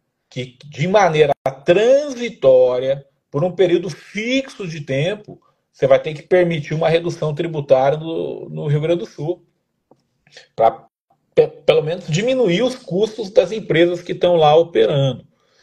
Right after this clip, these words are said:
Então, tem três maneiras de você devolver o dinheiro pra população, né? Uma é você focar nos mais pobres, que é o auxílio,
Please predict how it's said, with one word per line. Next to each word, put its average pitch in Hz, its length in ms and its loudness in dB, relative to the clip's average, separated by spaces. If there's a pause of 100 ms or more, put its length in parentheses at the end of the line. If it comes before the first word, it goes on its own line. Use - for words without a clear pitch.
(180)
Então, 127 560 2 (760)
tem 139 180 -2
três 208 300 0
maneiras 175 480 2
de 170 80 -6
você 165 120 -8
devolver 151 400 0
o 143 40 -2
dinheiro 143 300 -2
pra 139 120 -2
população, 120 720 -4
né? - 140 -20 (560)
Uma 220 300 4
é 185 60 6
você 165 280 0
focar 151 340 2
nos 135 140 -6
mais 139 220 2
pobres, 160 580 2
que - 160 0
é 160 40 6
o 170 100 4
auxílio, 196 560 -4